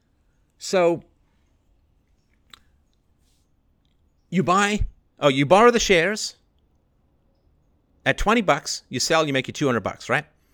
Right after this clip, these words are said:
Two weeks later, you gotta buy the shares to return them, right? Shares going down, you make money. Shares go up, you lose money.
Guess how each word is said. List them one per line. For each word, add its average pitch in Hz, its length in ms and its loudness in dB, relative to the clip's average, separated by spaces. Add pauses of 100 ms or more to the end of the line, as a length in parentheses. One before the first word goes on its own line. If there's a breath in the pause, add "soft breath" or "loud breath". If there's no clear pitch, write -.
(320)
Two 208 140 -2
weeks 208 180 -2
later, 131 320 0 (800)
you 135 160 -2
gotta 127 240 0
buy 147 220 0
the 175 80 -8
shares 127 300 0
to - 100 -10
return 240 300 -2
them, - 100 -14 (340)
right? 143 300 -6
Shares 117 260 -2
going 117 160 -4
down, 139 220 -2
you 107 80 -4
make 101 160 -2
money. 165 180 -6
Shares 135 240 -4
go 123 100 -6
up, 107 140 -4
you 107 60 -2
lose 104 180 -4
money. 87 220 -16